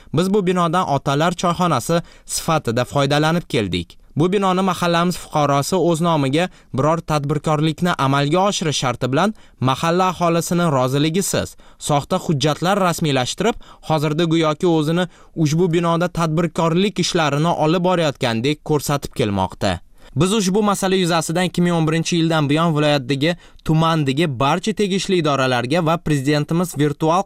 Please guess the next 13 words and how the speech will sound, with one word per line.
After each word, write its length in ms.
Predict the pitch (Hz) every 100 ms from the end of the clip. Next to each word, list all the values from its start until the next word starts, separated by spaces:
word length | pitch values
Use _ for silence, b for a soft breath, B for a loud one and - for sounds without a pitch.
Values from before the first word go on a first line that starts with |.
| -
qabulxonasiga 760 | 196 202 202 170 139 147 156 123
juda 200 | 135 190 -
ko'p 120 | 214 180
marotaba 520 | 147 127 123 117 156 B B -
murojaat 480 | 131 156 160 190 -
qildik. 280 | 120 95 90 - B B B
Lekin 460 | 120 147 - 104 170 b b -
tanish-bilishchilik 880 | 147 185 214 208 233 - 196 180 156 -
qilib, 200 | 170 214 b b -
prezident 420 | 156 143 180 226
chiqargan 380 | - 185 180 190 -
farmonlarga 600 | 165 170 165 143 139 185 -
panja 300 | 139 143 175